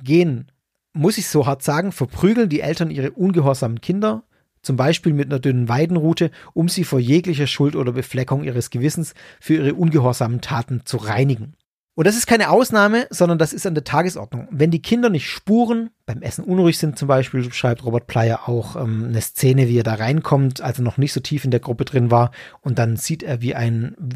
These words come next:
war er da beim Essen dabei und einer der Väter von der zwölf Stämme f-, schlägt einfach seinem Kind, seiner Tochter oder seinem Sohn, ich weiß nicht mehr,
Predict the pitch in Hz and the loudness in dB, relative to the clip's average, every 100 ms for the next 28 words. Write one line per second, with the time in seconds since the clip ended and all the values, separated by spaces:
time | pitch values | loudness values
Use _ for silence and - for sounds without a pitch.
0 | - - 123 135 120 110 147 151 160 127 | -12 -2 2 4 2 0 -2 2 2 4
1 | 120 127 120 131 117 113 113 - 131 135 | 0 0 0 0 -2 -2 -2 0 0 0
2 | 127 123 131 117 120 120 - 339 220 - | -2 0 0 0 0 0 -4 -12 -10 -2
3 | 135 131 135 135 123 123 131 117 - 139 | 2 2 0 -4 -4 0 0 0 0 0
4 | 151 - 120 113 135 127 127 139 110 113 | 0 -2 -2 -2 -2 0 -2 -2 -4 -6
5 | 107 120 117 117 113 107 123 | -4 -4 -2 -2 -2 -2 -2